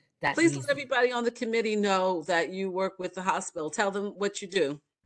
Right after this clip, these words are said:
Speaker 1: Oh, yes. So, uh, <laughs> s-, sorry, for those who not, uh, maybe first time meeting me, um, I'm the community, uh, affair manager for the New York Presbyterian Lower Manhattan Hospital.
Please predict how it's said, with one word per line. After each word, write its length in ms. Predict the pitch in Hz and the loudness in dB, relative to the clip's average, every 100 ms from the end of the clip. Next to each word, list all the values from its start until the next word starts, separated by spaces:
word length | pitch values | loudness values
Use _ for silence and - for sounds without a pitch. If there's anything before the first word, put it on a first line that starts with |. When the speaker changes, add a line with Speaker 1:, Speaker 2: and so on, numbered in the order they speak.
| _ - | _ 0
Speaker 1:
Oh, 260 | 254 247 226 | 2 4 2
yes. 340 | 220 196 - | 2 0 -2
So, 380 | - 214 208 214 214 | 0 4 4 4 2
uh, 340 | 190 185 202 196 - - | 2 4 4 2 -6 -8
<laughs> 300 | - - - | -10 -14 -16
s-, 380 | - - - - | -14 -12 -14 -16
sorry, 440 | - 220 190 185 175 | -10 0 2 4 2
for 140 | 214 | 0
those 260 | 202 220 208 | 0 0 0
who 460 | 254 226 208 208 208 _ 175 | 0 2 2 0 -4 _ -4
not, 340 | 185 185 180 - | 0 2 0 -2
uh, 220 | 170 170 175 | -2 -2 -2
maybe 280 | 170 175 165 | -2 0 -2
first 320 | 165 170 170 | 0 0 2
time 180 | 190 165 | 0 0
meeting 320 | 170 175 170 | 0 0 0
me, 280 | 156 156 151 | 0 -2 -4
um, 340 | 165 156 147 147 - - - | -2 -2 -2 -6 -14 -20 2
I'm 260 | 185 190 | 4 4
the 160 | 180 170 | 4 2
community, 760 | 165 196 180 185 180 180 160 - | 2 0 2 2 2 0 -2 -2
uh, 240 | 156 151 143 | 0 0 -2
affair 480 | 151 - 170 170 175 | -6 0 2 4 2
manager 720 | 170 165 190 202 247 254 247 | 0 0 0 -2 2 2 2
for 280 | - 170 165 | 0 0 2
the 160 | 160 | 0
New 140 | 147 156 | 0 0
York 220 | 160 160 | 0 -2
Presbyterian 840 | 165 151 170 156 156 147 151 151 151 - - | -8 -6 -8 -6 -6 -4 -2 -4 -8 -18 -2
Lower 240 | 156 160 | 0 2
Manhattan 480 | 156 151 170 170 156 | 2 0 -2 -4 -6
Hospital. 800 | 151 151 147 - 143 135 131 139 | -2 -2 -2 -6 -6 -4 -4 -6